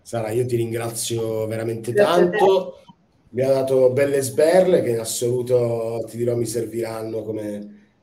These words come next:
Speaker 1: eh, tanto, perché mi fa piacere, insomma, eh, anche questo per me, anzi, sono cresciuto alla vecchia maniera in cui le sberle servono di più dei complimenti, quindi a-, assolutamente grazie.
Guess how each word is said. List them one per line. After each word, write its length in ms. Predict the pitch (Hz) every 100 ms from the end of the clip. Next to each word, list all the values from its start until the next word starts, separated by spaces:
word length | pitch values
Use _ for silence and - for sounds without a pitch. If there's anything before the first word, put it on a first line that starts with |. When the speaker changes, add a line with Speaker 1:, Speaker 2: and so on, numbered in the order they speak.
| _
Speaker 1:
eh, 1300 | 104 98 95 95 95 92 92 90 90 87 - - -
tanto, 600 | - 110 110 - 156 175
perché 180 | 170 -
mi 140 | 98 92
fa 80 |
piacere, 580 | - - 110 107 113 110
insomma, 340 | 101 107 92 90 _ _ _ _
eh, 760 | 98 92 90 87 87 87 87 -
anche 340 | 101 101 110
questo 640 | 127 123 - - 117 107 -
per 220 | 110 110
me, 360 | 123 160 180 -
anzi, 360 | 120 - 104 - _ _ _ _
sono 200 | 104 -
cresciuto 400 | 107 104 131 117
alla 100 | 110
vecchia 300 | 113 123 117
maniera 520 | 110 120 113 - - _ _ _
in 140 | 117 107
cui 140 | 123
le 100 | 123
sberle 440 | 120 117 139 123
servono 360 | 110 123 120 117
di 120 | 110
più 420 | 104 123 123 120 - - -
dei 100 | 107
complimenti, 840 | 107 117 113 123 131 143 160 160 175
quindi 240 | 107 104
a-, 260 | 98 98 104
assolutamente 680 | - - 117 113 117 117 120
grazie. 500 | 120 135 - - 165